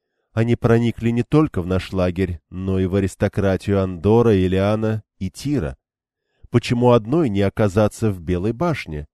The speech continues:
Она не стала рассказывать, что в книге Верин подтверждалось присутствие в башне одной из отрекшихся. Лучше пока хранить остальные записи Верин в тайне.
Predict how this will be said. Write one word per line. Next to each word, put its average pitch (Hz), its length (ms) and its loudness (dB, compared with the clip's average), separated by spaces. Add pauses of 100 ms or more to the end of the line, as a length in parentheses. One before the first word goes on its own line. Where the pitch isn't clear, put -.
(680)
Она 107 260 0
не 123 120 0
стала 120 480 4
рассказывать, 98 640 2
что 95 200 0
в - 80 -20
книге 107 380 -2
Верин 110 420 4
подтверждалось 117 960 0
присутствие 98 680 -2
в 87 100 -10
башне 113 560 0 (460)
одной 95 460 0
из 87 120 -2
отрекшихся. 113 920 0 (800)
Лучше 143 400 2
пока 139 280 0
хранить 139 460 -2
остальные 139 580 0
записи 117 480 0
Верин 120 340 2
в - 120 -20
тайне. 82 520 -2